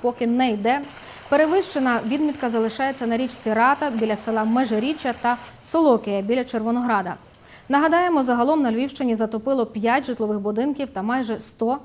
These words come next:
присадибних ділянок. Подекуди затопило і автошляхи у чотирьох областях Західної України, ще діють обмеження проїзду транспорту.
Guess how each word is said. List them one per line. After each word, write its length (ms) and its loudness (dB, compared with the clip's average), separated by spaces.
присадибних 680 -2
ділянок. 440 -4
Подекуди 400 2
затопило 520 2
і 240 -2
автошляхи 760 2
у 100 0
чотирьох 480 -2
областях 460 -2
Західної 440 -4
України, 420 -2
ще 180 -6
діють 360 -2
обмеження 580 -2
проїзду 480 -4
транспорту. 600 -8